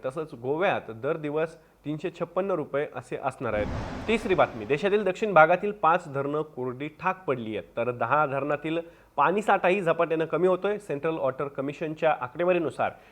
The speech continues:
एकशे पन्नास मोठ्या धरणांतील पाणीसाठ्यात घट होते आहे. आंध्र प्रदेश, तेलंगणा, कर्नाटक, केरळ आणि तामिळनाडू या पाच राज्यातील बेचाळीस धरणांचा पाणीसाठा अकरा पूर्णांक चारशे एकाहत्तर बीसीएम म्हणजेच बिलियन क्युबिक मीटर इतका आहे,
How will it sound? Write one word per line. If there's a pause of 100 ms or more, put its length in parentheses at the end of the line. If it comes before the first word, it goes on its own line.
(120)
एकशे
पन्नास
मोठ्या
धरणांतील (160)
पाणीसाठ्यात (120)
घट
होते
आहे. (320)
आंध्र
प्रदेश, (140)
तेलंगणा, (280)
कर्नाटक,
केरळ
आणि
तामिळनाडू
या
पाच
राज्यातील
बेचाळीस
धरणांचा
पाणीसाठा (640)
अकरा
पूर्णांक (220)
चारशे
एकाहत्तर (360)
बीसीएम
म्हणजेच (280)
बिलियन
क्युबिक
मीटर
इतका
आहे,